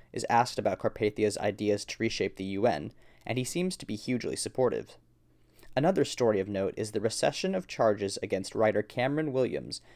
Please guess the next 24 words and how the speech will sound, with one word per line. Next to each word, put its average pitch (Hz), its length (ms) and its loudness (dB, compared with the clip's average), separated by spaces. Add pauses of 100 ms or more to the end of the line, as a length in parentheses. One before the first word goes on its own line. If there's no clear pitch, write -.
(240)
after 123 280 0
the 117 80 2
writer 123 280 6
was 120 140 2
under 120 240 4
investigation 113 720 4
regarding 107 320 4
the 107 80 0
death 107 260 4
of 101 80 0
a 107 60 2
Scotland 107 460 0
Yard 104 180 4
investigator. 113 760 0 (560)
Apparently, 110 600 0 (280)
Williams 156 300 4
was 143 120 2
considered 123 400 2
an 98 100 -4
international 123 560 -2
fugitive 110 500 0
until 107 220 0
this 104 160 0
evening, 71 460 -6